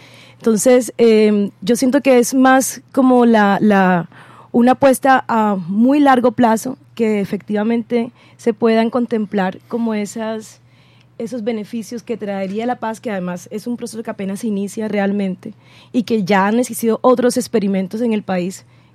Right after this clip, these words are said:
en la, a comienzos de los noventas, por ejemplo, cuando se dieron cinco firmas de acu-, de acuerdos de paz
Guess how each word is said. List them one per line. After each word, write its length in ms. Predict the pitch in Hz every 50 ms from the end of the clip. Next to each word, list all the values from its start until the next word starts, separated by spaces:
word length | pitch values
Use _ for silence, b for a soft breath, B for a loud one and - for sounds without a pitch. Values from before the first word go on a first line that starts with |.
| b _ -
en 180 | - 208 202 190
la, 80 | 180
a 40 | -
comienzos 320 | - 190 185 190 185 208 214
de 40 | 208
los 140 | 208 202
noventas, 460 | 214 196 185 175 185 180 180 - 190 -
por 120 | 202 202
ejemplo, 320 | 190 190 190 170 - 185
cuando 220 | 180 - 196 190 180
se 100 | - 190
dieron 240 | 180 175 175 185 180
cinco 460 | - 208 202 185 - - 185 180 190
firmas 400 | 190 - 233 226 202 202 190 185
de 80 | 185
acu-, 240 | 180 175 _ _ _ -
de 100 | 180 165
acuerdos 320 | 170 - 180 180 180 175
de 120 | 196 196
paz 320 | 180 - - 170 175 -